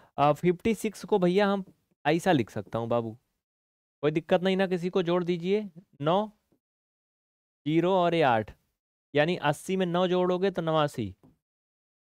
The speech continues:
बोलो, बात वही हुई ना? सब वही आया ना? तो ये आपका फर्स्ट मेथड हो गया, सेकंड मेथड हो गया, और आप इसे कह सकते हो कि भैया हो,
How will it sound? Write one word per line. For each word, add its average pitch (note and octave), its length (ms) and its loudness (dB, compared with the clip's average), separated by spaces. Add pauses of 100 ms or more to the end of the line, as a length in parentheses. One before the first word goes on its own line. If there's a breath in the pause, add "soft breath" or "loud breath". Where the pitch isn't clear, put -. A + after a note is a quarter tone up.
(240)
बोलो, D3+ 200 2
बात D3+ 260 4
वही D3+ 160 0
हुई D3 220 0
ना? B2 240 -2 (600)
सब D#3+ 100 4
वही E3 200 4
आया C3+ 200 6
ना? G#2 140 -4 (600)
तो E3+ 40 2
ये G3 80 4
आपका F#3+ 360 4
फर्स्ट F#3 400 0
मेथड F#3 320 0
हो F3+ 120 0
गया, F#3+ 140 0
सेकंड F3+ 380 -2
मेथड F3 300 0
हो D#3+ 140 0
गया, F3+ 220 0
और F3 120 4
आप E3 180 0
इसे E3 220 -8
कह E3 240 -2
सकते D3+ 420 -6
हो D3 300 0
कि E3+ 160 -6
भैया C3+ 420 0
हो, B2 540 -4